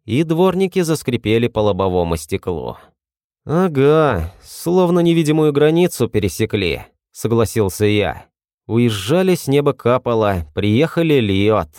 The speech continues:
а в Ружеве светило солнце.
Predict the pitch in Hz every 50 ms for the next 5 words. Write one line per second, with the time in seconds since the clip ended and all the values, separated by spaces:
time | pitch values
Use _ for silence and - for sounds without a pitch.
0 | - _ _ _ _ - - - 135 160 170 202 208 214 180 120 135 156 160 165
1 | 190 185 - - 151 156 147 - 127 135 160 175 160 - - 120 117 127 135 -
2 | - 113 78 71 71 76